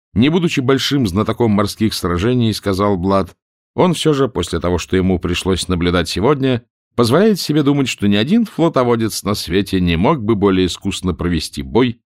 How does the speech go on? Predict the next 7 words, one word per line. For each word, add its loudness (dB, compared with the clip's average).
чем 2
сделал 0
это -6
Дон -4
Жуан. -10
Командир -2
корабля -2